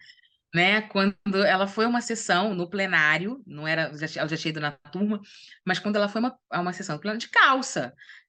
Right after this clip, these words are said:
E, assim, e, e como grande fã da moda que eu sou, você pensa em Coco Chanel, ah, que re-, revoluciona ali a moda também, é o criar calças, né?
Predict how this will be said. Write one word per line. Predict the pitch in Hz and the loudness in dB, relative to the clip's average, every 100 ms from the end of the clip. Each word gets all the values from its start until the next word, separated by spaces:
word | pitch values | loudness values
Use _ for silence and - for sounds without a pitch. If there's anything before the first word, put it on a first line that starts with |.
| _ - | _ -6
E, | 247 254 247 240 233 226 | 0 2 4 2 4 4
assim, | 208 208 226 - 208 185 175 165 160 165 | 4 2 -2 -2 0 0 0 -2 -4 -6
e, | 170 160 - 160 | -6 -6 -4 -4
e | 160 | -4
como | 196 196 165 | 0 0 0
grande | 185 233 240 | 2 2 0
fã | - 190 | -6 -4
da | 180 | -2
moda | 170 160 165 160 | 0 0 -2 -2
que | |
eu | 156 | -4
sou, | 147 - 196 240 240 - - - | -6 -6 0 0 0 -14 -20 -20
você | _ - 214 | _ -4 -2
pensa | 214 220 - | 0 -2 -4
em | 214 | -4
Coco | 214 202 | -2 -2
Chanel, | - 190 170 175 214 196 - - - | 0 0 2 4 2 0 -4 -18 -8
ah, | 156 156 156 156 151 151 | -4 -2 0 0 0 -2
que | - 160 | -4 2
re-, | 170 165 | 2 4
revoluciona | 170 170 175 170 - 175 196 180 | 0 0 -4 -4 -4 -2 2 2
ali | 170 165 165 | 0 0 0
a | 160 | 0
moda | 165 160 160 165 175 | 0 0 2 0 -2
também, | 196 196 180 - | -4 -2 -6 -6
é | 202 | -6
o | |
criar | 214 220 220 254 - - - | -4 -2 -2 -2 -14 -16 2
calças, | 240 254 269 - 170 | 4 4 2 -2 -2
né? | 175 208 262 | 2 0 0